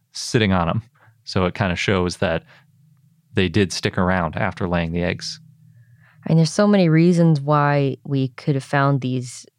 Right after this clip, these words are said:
Speaker 2: nests without an oviraptor brooding over them. It could be, like, you know, maybe there was,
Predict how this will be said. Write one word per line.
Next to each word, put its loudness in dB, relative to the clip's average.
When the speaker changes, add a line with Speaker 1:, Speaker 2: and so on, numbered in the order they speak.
Speaker 2:
nests 2
without 0
an 2
oviraptor 0
brooding 2
over 0
them. 0
It -4
could -4
be, -2
like, -4
you -4
know, 0
maybe 4
there 0
was, -2